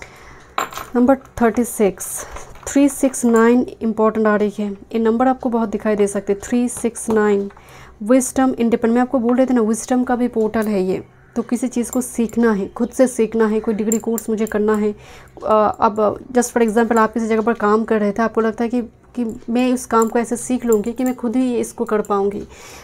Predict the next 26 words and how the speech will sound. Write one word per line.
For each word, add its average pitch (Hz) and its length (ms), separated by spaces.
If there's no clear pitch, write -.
So - 160
इस 294 300
type 294 160
की 294 80
एनर्जी 240 420
है। 208 100
But 233 140
owl 233 360
is 262 260
all 226 120
about 226 240
either 214 300
occult 226 320
हो, 233 280
न्यूमरोलॉजी 220 460
हो, 226 240
कोई 240 120
different 240 460
subject 220 420
हो 226 100
सकती 226 340
है, 240 120
उसमें 269 360
knowledge 226 540
gather 196 260
करना, 190 320